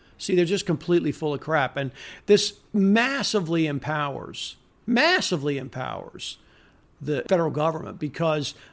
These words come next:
all of the expansion comes from misinterpreting these, uh, constitutional provisions that are clear as day by courts and then having the so-called Supreme Court bless it. And then it's just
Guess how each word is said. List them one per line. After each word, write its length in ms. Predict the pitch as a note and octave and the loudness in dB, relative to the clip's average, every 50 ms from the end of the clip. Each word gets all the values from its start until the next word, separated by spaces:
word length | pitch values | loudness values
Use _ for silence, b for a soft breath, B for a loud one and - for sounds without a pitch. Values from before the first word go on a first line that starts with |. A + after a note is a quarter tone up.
| B B | B B
all 320 | - G#3+ B3 C4 C4 B3 A3 | 0 2 2 4 6 6 6
of 60 | F3 | 8
the 100 | E3+ E3+ | 6 6
expansion 640 | D3+ - - - G3 G#3+ B3 C4+ C4+ - - D#3+ C3+ | 6 4 0 0 0 2 2 0 -2 -2 -4 -4 -4
comes 500 | - - D3+ C#3+ C#3 C#3 D3 D#3 D3 - | -6 -4 -4 -4 -4 -4 -4 -4 -6 -8
from 540 | - - E3+ D3+ C#3+ C#3+ C#3+ D3 D3+ D3 - - _ _ _ _ _ _ _ _ _ _ _ - | -6 -4 -2 0 0 0 0 -2 -4 -6 -8 -14 _ _ _ _ _ _ _ _ _ _ _ 2
misinterpreting 1080 | C#3+ D3+ F#3+ A3 G#3+ - A3 G3 - - F3+ G3+ G3 - - D3+ D3 D3 D3+ D3 C#3 | 4 6 6 6 6 4 0 0 0 2 0 0 0 0 -4 -4 -2 -2 -2 -2 0
these, 440 | B2 C#3+ D3 C#3+ C#3+ C3 - - - B B B B B | 0 0 0 0 0 -2 -4 -8 -10 B B B B B
uh, 80 | - B2 | -14 -8
constitutional 760 | - - F#3+ G3 - - - C#3 - F3+ F#3+ - - E3 | -2 0 0 0 0 -2 -4 -4 -2 -2 -2 -2 -2 -4
provisions 480 | B2+ C#3+ D3 C3+ F#3+ A3 A#3+ F#3 E3+ C#3 | -4 -2 -2 -2 -2 -2 -2 -2 -2 -2
that 120 | D3+ D3+ | -2 -2
are 60 | C#3 B2+ | -4 -4
clear 280 | - - F3+ F3 D#3+ | -4 -2 0 0 0
as 140 | C#3 A#2+ A2+ | 0 -2 -2
day 500 | A#2 D3 E3 G3+ G#3+ F3 D3 B1+ C#3+ D3 - B B B B B B | -2 0 0 0 0 -2 -4 -6 -8 -10 -14 B B B B B B
by 440 | C#3 B2+ D#3+ D#3 D#3 D#3 D3+ D3+ D#3 | -6 -2 -2 0 0 0 0 -2 -4
courts 500 | D3 - - G3+ A#3+ G#3+ F3+ F3 - - | -4 -2 0 2 2 2 2 0 -2 -2
and 140 | E3+ D3+ D3+ | -2 -2 0
then 100 | D#3+ D#3+ | 0 0
having 300 | C#3 D#3 E3 D#3 D#3 D#3 | 0 2 2 2 0 -2
the 60 | C#3+ | -4
so-called 480 | C3 - - F3 E3+ E3+ - D#3 D3+ - | -2 -2 0 -2 0 0 -2 -2 -2 -2
Supreme 340 | - - - - D#3+ D#3 | -4 -6 -4 -4 -4 -4
Court 280 | D3 - D#3 D#3 C3+ A2+ | -4 -2 -4 -4 -4 -4
bless 380 | B2 C#3+ F3 G#3+ A#3+ - - - | -4 -2 0 0 0 -2 -4 -4
it. 120 | D#3+ D#3 - | -4 -4 -4
And 160 | E3 D#3 D3+ | -4 -2 0
then 140 | E3 E3+ E3 | 0 0 0
it's 160 | D#3+ E3 - | 0 -2 -2
just 300 | - - F3 E3 - - | -2 -2 -2 -2 -4 -6